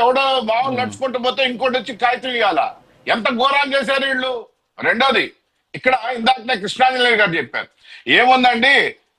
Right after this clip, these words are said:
Speaker 1: ఒకవేళ వాళ్ళు గెలిస్తే ఇలా అంటారు, వాళ్ళు గెలిస్తే ఇలా. కాదండి, ఇక్కడ ఎన్నిక జరిగిన ప్రతిసారి ఒక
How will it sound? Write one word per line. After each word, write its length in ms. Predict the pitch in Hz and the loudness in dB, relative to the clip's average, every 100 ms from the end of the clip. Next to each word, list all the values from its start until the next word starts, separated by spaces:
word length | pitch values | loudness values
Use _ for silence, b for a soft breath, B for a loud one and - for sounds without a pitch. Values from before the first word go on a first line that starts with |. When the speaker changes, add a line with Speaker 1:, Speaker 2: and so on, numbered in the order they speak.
| 208 | 0
Speaker 1:
ఒకవేళ 300 | 220 226 240 247 | 2 4 4 4
వాళ్ళు 200 | 220 233 208 | 4 2 0
గెలిస్తే 340 | 226 240 - 240 | 0 0 0 2
ఇలా 140 | 226 220 | 2 2
అంటారు, 260 | 214 233 240 | -2 -2 0
వాళ్ళు 160 | 226 226 208 | 0 -2 -4
గెలిస్తే 240 | 226 233 | -6 -4
ఇలా. 100 | 208 151 - | -4 -4 -6
కాదండి, 420 | 220 254 254 202 123 - _ _ - 190 | -8 -6 -6 -4 -6 -10 _ _ -8 -6
ఇక్కడ 180 | 262 262 196 | -2 0 0
ఎన్నిక 300 | 214 254 269 277 233 | 0 -2 -2 -2 0
జరిగిన 280 | 247 240 262 - | -2 -2 -2 -4
ప్రతిసారి 460 | 220 - 240 254 254 | -6 -6 -4 -2 -2
ఒక 80 | 226 | -4